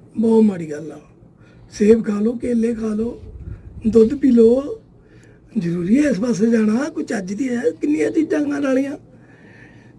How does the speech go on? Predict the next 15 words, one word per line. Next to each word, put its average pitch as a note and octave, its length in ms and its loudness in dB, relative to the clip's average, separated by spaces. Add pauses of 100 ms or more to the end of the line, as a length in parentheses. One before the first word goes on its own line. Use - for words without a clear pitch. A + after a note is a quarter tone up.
(880)
ਕੋਈ B3+ 140 0
ਜ਼ਰੂਰੀ G#3+ 360 2
ਥੋੜ੍ਹਾ। C4+ 240 0
ਨਸ਼ਾ B3 360 4
ਤਾਂ C#4+ 140 4
ਜਵਾਨੀ B3 420 4
ਦਾ C4+ 80 2
ਹੀ C4+ 60 4
ਬਹੁਤ C4 220 0
ਹੁੰਦਾ, C4 300 -8 (1000)
ਮਾਪਿਆਂ A3+ 440 6
ਦਾ C4 100 2
ਨਸ਼ਾ B3 260 4
ਬਹੁਤ B3 300 0
ਹੈ, A#3 140 -8